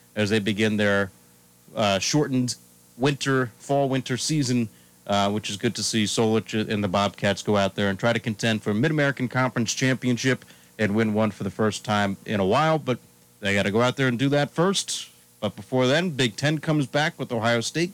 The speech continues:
on the twenty-fourth. And we got the schedules and broadcast schedules updated on our website, W X T Q dot com backslash sports.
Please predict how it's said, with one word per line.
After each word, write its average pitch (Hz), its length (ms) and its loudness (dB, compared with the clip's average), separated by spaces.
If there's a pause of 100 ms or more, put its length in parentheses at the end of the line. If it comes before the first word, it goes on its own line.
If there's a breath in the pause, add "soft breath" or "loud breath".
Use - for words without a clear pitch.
(140)
on 117 180 0
the 101 60 0
twenty-fourth. 147 760 0 (460 soft breath)
And 120 200 0
we 110 60 -2
got 120 180 0
the 117 60 -8
schedules 127 540 -2
and 110 80 -2
broadcast 120 460 0
schedules 113 360 -2
updated 107 480 0
on 104 140 2
our 104 100 2
website, 107 460 0
W 110 260 2
X - 160 -4
T 107 160 -2
Q 110 240 -2
dot 98 320 -2
com 107 380 0
backslash 120 560 -2
sports. - 540 0